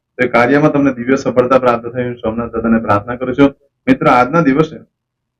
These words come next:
સૌથી પહેલા ઉઠીને આજનું સુકન કરી લીધું હશે તો તો તમારું કાર્ય સિદ્ધ થઈ જશે. પરંતુ જો તમે આવું કોઈ કાર્ય કરવા જઈ રહ્યા છો તો આજનું સુકન કરીને જજો, તો કાર્યમાં દિવ્ય સફળતા પ્રાપ્ત થશે. એમ તો આજે સોમવાર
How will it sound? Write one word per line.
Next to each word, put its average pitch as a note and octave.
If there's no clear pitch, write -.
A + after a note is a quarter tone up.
સૌથી B2+
પહેલા D#3
ઉઠીને D3+
આજનું C#3
સુકન C#3+
કરી C3
લીધું B2
હશે B2+
તો B2+
તો C3
તમારું C#3
કાર્ય C3+
સિદ્ધ C3+
થઈ A#2+
જશે. A2+
પરંતુ D3+
જો C3+
તમે D3
આવું D3
કોઈ D3+
કાર્ય C3+
કરવા A#2+
જઈ G2+
રહ્યા G2
છો C3
તો G#2
આજનું A#2
સુકન C#3+
કરીને A#2
જજો, A#2+
તો C3
કાર્યમાં A#2
દિવ્ય A#2
સફળતા A#2
પ્રાપ્ત B2
થશે. C3+
એમ A#2
તો A#2+
આજે A#2+
સોમવાર C3+